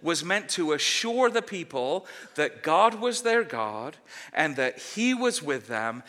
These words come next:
and that they were his people. And they were neglecting all of that.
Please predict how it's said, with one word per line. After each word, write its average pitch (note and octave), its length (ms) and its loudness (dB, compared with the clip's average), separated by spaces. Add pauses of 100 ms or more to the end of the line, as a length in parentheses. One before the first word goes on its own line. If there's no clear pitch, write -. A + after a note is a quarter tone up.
(200)
and C#3 220 0
that B2+ 200 -4
they C#3 160 0
were A#2+ 160 -4
his G#2+ 240 -10
people. F#2 480 -20 (1900)
And B2 100 -10
they A#2+ 80 -6
were A2 120 -8
neglecting G2+ 520 -10
all F#2 160 -16
of F#2 140 -20
that. F#2 240 -20